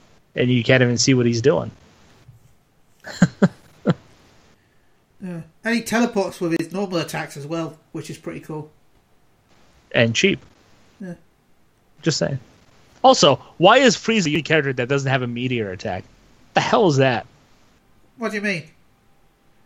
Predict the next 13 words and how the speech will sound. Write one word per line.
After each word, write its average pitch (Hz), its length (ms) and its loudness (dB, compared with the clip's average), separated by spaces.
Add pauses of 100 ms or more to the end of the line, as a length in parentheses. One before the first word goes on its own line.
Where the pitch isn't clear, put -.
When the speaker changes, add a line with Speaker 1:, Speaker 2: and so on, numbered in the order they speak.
(460)
Speaker 1:
He 175 140 4
doesn't 190 240 8
have 190 100 4
a 170 60 4
cool 185 540 4
cutscene 156 680 -2
finisher. 160 460 -6 (2250)
Speaker 2:
Oh, 220 80 -2
yeah. 185 280 0 (1300)
Speaker 1:
He - 60 -6
doesn't 151 200 6
have 147 200 2
one. 143 140 -2